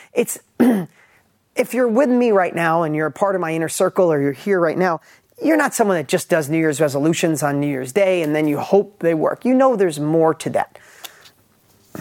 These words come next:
But this is a time when really there is a sand, line in the sand, right? It's like, especially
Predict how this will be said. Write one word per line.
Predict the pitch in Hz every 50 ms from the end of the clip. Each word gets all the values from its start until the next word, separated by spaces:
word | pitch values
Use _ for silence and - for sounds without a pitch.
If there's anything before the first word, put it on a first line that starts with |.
| - - - _ _ _ _ _ _ _ _ _ _ _ - 185
But | 175 233 190
this | 190 285 262 -
is | 294 262
a | 247
time | 226 - 226 240 233 214
when | 208 202 190 180
really | 185 233 277 269 254
there | 190 208 214
is | 226 185
a | 202
sand, | - - - 220 220 214 -
line | - 185 180 208 214 226 220
in | 208
the | 202 190
sand, | - - 220 208 202 180 139 123 123
right? | 156 156 180 202 196
It's | 190 - -
like, | 202 185 170 - - - - _
especially | - - 247 - - - 226 208 170